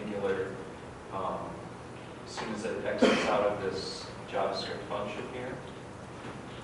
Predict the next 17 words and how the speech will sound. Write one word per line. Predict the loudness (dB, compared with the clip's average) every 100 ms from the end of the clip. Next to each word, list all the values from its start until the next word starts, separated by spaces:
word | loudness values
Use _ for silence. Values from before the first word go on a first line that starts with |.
| -8 -8 -8 -10 -10 -10 -4
uh, | -2 -2 -2 -4 -8 -8
it | -8 -8 -8 -10 -10 -10 -10 -6
digests | 0 2 2 2 2 2
what | 0 0
you've | -4 2
done | 4 4 2
and | 0 0
it, | -2
it | -2 -2
injects | -2 -2 -2 -4
it | -6
here. | -6 -8 -6
So | -6 -6 -6 -8 -10 -10 -10 -10 -10 -10 -10 -10 -10 -10 -10 -10 -10 -10 -10 -10 -8
hopefully | -6 -4 0
that | 0
makes | 0 0
sense. | 2 2 0 -4